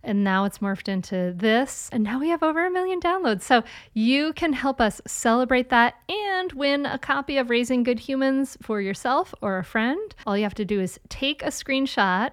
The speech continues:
of wherever you're listening. If you're listening on your phone now, just take a screenshot right now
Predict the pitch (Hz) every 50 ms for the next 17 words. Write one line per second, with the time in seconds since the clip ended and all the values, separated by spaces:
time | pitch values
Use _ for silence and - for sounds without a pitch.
0 | - _ - 196 196 202 202 196 196 185 175 190 190 185 196 202 247 254 254 247
1 | 226 233 226 - - 196 196 190 190 202 233 254 226 214 226 - _ - 208 180
2 | 208 202 202 220 214 - 220 220 220 220 226 - 233 220 220 208 196 208 220 254
3 | 247 - - - - - - - - - 269 269 - 285 262 - 254 247 247 269
4 | 254 233 214 208 202 214 254